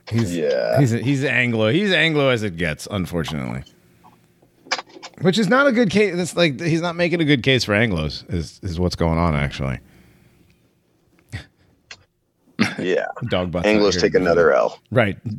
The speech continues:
Speaker 1: Anglo's not here. Dogbot's not here to defend his Angloness. Anyway, moving on. Um, yeah, David Icke, banned from the Shenzhen zone. Boy. Because he's, he's what, spreading, uh, evil propaganda about the vaccine?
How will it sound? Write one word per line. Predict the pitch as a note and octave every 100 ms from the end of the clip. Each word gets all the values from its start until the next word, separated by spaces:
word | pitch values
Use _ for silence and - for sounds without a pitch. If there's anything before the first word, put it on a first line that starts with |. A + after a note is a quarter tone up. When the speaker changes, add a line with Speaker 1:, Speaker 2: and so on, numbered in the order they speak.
| -
Speaker 1:
Anglo's | A#2 A#2 G#2+ F#2
not | F#2+ G2
here. | G2 F2+
Dogbot's | E2 F2 F2+ F2 F#2
not | D#2+
here | E2+
to | - E2
defend | D2+ E2+ E2
his | D2+
Angloness. | E2+ E2+ E2+ E2 D#2+ - - _ _ _ _ _ _ _ _ _ _ _ _ _
Anyway, | F#3 F#3 C#3+ A#2+ G#2 C#3
moving | E3 F#3 F#3+ D#3+
on. | C#3 B2 G#2 - - _ - -
Um, | A#2+ A2 G#2+ G2 F2 _ _ _ _ _ - -
yeah, | E3
David | C#3 F#3 F#3
Icke, | F#3+ F3+ - - - _ - _ _
banned | - D3+ D#3+
from | D#3
the | D3
Shenzhen | C#3+ C3+ B2+ B2
zone. | G#2+ G2 E2+ - _ _
Boy. | F#2 F#2 E2+ - _ _ _ _ _ _ _ _ _
Because | - C#3 F3
he's, | D3 F3 C#3+
he's | E3 E3
what, | D#3 C#3 A#2
spreading, | - D#3+ D#3 D3+ D3 D3 - D#3 - _
uh, | C3 A2+ G#2+ A#2
evil | C#3+ D3+ C#3
propaganda | D3 C#3 C3 C#3 C#3+ D3
about | B2+ B2
the | B2
vaccine? | B2+ B2+ C#3 D3 F3